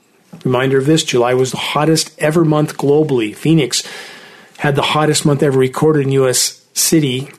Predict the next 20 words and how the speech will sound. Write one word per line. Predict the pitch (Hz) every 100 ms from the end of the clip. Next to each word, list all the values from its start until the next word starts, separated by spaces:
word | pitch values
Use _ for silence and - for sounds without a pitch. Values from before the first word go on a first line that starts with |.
| -
a | 131
U | 131 123
S |
city. | 117 139 127
Temperatures | 127 151 151 160 156 151
hit | 160 135
a |
hundred | 127 156 190
and | 180
fifteen | 190 175 - 175 170 160
on | - 135
seventeen | 127 - 160 151 170 170 165 165
days, | 151 147 131 120
breaking | 123 131 151
the | 156
previous | 143 147 143 139 143
record | 135 135
of | 123
six | - - 233 - -
days | 120 110 110 - -